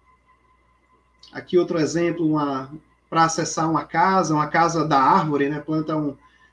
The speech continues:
planta assim uma semente, como a, a história do, do pé de feijão, né? <laughs> Você planta um, uma sementinha, nasce uma árvore, e aí tem uma casa lá em cima que você pode acessar.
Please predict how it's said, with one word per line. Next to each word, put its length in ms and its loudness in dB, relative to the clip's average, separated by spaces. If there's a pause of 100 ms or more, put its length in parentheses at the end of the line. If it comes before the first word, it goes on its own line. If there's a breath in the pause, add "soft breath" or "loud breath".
(100)
planta 220 -2
assim 160 -2
uma 80 -2
semente, 520 2
como 420 0
a, 100 -2
a 100 -2
história 340 0
do, 160 2
do 140 -2
pé 140 2
de 80 0
feijão, 480 0
né? 140 -4 (120)
<laughs> 160 -18
Você 220 -8
planta 340 -2
um, 200 -2 (220 loud breath)
uma 100 -8
sementinha, 560 4
nasce 240 0
uma 120 2
árvore, 380 4
e 40 8
aí 80 0
tem 100 -6
uma 140 0
casa 420 0
lá 120 -2
em 60 -4
cima 240 -8
que 80 -14
você 100 -12
pode 200 -6
acessar. 640 -4